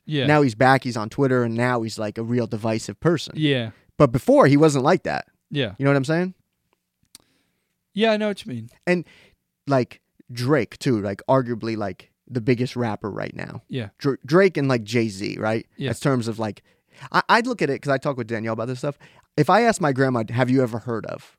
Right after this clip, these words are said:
Speaker 1: Yeah.
Speaker 2: That's how I judge if somebody's, you know what I'm
Speaker 1: Right.
Speaker 2: saying? Um, and Drake doesn't really, like, yeah, he posts, he's very active on Instagram and shit. But I, I personally feel like he's not giving you, like, a lot of his life.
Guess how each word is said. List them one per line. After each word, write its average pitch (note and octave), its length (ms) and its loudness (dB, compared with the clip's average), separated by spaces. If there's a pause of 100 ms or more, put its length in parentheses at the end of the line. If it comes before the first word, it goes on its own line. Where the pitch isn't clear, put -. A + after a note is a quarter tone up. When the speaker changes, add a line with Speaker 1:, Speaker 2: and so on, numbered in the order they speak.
Speaker 1:
Yeah. D3 200 -2 (220)
Speaker 2:
That's C3+ 380 2
how D3+ 160 4
I C3 100 2
judge A#2 400 -2
if G#2+ 120 -8
somebody's, A2 640 -6
you - 140 -20
know F#3+ 60 0
what F3+ 60 2
I'm A#2+ 60 -2
Speaker 1:
Right. A#2+ 80 -6
Speaker 2:
saying? B2 180 -6 (420)
Um, A#2 340 2 (680)
and D3 160 0
Drake F3+ 280 0
doesn't F#3 280 0
really, B2+ 360 0
like, A2 320 -6 (200)
yeah, C#4 200 4
he C#3 120 2
posts, D3 400 2
he's A2+ 120 -10
very A#2+ 240 2
active G#2+ 320 -2
on G2 100 -8
Instagram G2+ 380 -10
and F#2+ 140 -10
shit. - 200 -8 (380)
But - 140 0 (120)
I, - 80 -18 (100)
I E3+ 200 2
personally C3+ 400 -4
feel B2 100 -2
like A#2+ 100 0
he's D3+ 160 0
not F3 160 2
giving C3 220 4
you, B2 100 0
like, A2 140 -4
a G#2 60 -10
lot A2+ 180 0
of G#2 80 -6
his - 140 -16
life. - 480 -8